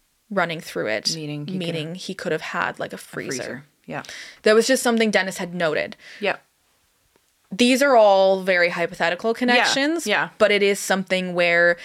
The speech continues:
Speaker 1: the fact that Michael Arntfield was able to determine that, like, Linda was kept
Speaker 2: Kept
Speaker 1: somewhere
Speaker 2: somewhere.
Speaker 1: else,
Speaker 2: Mm-hmm.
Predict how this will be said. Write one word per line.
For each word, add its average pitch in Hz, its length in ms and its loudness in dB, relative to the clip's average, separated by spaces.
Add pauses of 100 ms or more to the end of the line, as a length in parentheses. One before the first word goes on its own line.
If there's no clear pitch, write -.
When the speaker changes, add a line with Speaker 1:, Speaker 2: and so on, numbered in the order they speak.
Speaker 1:
the - 100 -2
fact 202 360 0
that 196 160 -4
Michael 190 260 -6
Arntfield 180 400 -4
was 185 160 -4
able 175 280 -2
to 180 420 -8 (320)
determine 180 520 -2
that, 175 180 -2
like, 165 260 -4 (480)
Linda 185 280 0
was 175 140 -2
kept - 280 -6
Speaker 2:
Kept - 120 -4
Speaker 1:
somewhere 175 460 -2
Speaker 2:
somewhere. - 80 -18
Speaker 1:
else, 160 500 -2
Speaker 2:
Mm-hmm. 180 140 -4